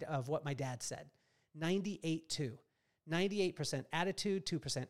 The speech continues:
aptitude, and I was offended when my dad said that the first time. But this guy goes into it with the attitude that he doesn't know that he could fail. So he just keeps trying. He gives himself permission to try in every aspect, and he's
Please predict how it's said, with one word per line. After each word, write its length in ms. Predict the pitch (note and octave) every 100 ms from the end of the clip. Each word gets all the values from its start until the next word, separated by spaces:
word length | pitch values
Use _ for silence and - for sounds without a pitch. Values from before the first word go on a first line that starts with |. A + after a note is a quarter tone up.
| -
aptitude, 580 | F3 F3 - G3 F3+ F3
and 100 | D3+
I 120 | F#3
was 180 | F#3+ D#3+
offended 440 | - E3 D#3+ F3
when 140 | D#3 D3
my 100 | C3
dad 280 | C3+ C#3
said 240 | - D#3+ D#3
that 160 | E3
the 80 | F#3
first 240 | - E3+ -
time. 260 | F3+ F3+ - _ _ _ _
But 200 | G3+ F#3+
this 180 | A3+ A#3
guy 240 | A3 G#3
goes 300 | D#3+ F#3+ D#3
into 400 | G3 A3 - E3+
it 160 | C#3 D3
with 180 | E3 -
the 140 | -
attitude 520 | D#3+ G#3+ - E3+ D#3+
that 180 | D#3 E3
he 160 | - G3+
doesn't 320 | G#3+ A3+ D#3
know 480 | F3 A3+ F3+ C#3 - _ _ _ _ _ _ _ _ _ _ _ _
that 100 | -
he 120 | E3 F#3+
could 140 | G3+
fail. 300 | G3+ F#3+ A2 _ _ _ _ _
So 180 | - G#3
he 100 | A3
just 260 | E3+ A#3
keeps 260 | - A#3+ D3+
trying. 320 | - G3 F#3+
He 40 | F3
gives 220 | F3+ F#3
himself 340 | F#3+ - G3+
permission 380 | - E3 F#3 F3+
to 60 | F3
try 260 | - F#3
in 160 | F3+ D#3+ -
every 320 | G#3+ F#3 F#3 -
aspect, 480 | F#3 - F#3+ F#3 -
and 120 | E3
he's 180 | E3